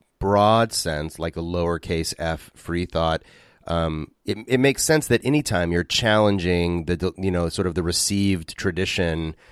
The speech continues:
that you, uh, you are being a free thinker. And, and so to stand up ag-,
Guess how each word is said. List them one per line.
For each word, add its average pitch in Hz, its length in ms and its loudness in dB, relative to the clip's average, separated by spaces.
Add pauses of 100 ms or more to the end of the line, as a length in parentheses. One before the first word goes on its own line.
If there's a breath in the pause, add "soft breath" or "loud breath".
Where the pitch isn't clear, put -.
(320 soft breath)
that 87 400 -2
you, 92 480 2
uh, 87 180 -2
you 101 220 0
are 95 100 4
being 90 220 -2
a 87 40 -4
free 113 240 -2
thinker. 67 460 -8 (420 soft breath)
And, 87 280 -2
and 90 160 -4
so 92 180 0
to 87 140 -6
stand 101 380 2
up 95 160 2
ag-, 87 140 -4